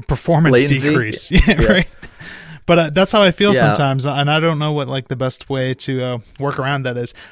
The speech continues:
Speaker 1: One thing actually, you know, that I have seen people do more and more lately that, um, maybe is a better solution to that is, like,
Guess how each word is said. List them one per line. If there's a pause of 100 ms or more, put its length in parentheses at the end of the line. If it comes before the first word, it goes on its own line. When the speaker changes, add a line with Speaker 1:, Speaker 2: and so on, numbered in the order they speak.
Speaker 1:
One
thing
actually,
you
know,
that
I
have
seen
people
do (200)
more
and
more
lately
that,
um, (360)
maybe
is
a
better
solution
to
that
is,
like,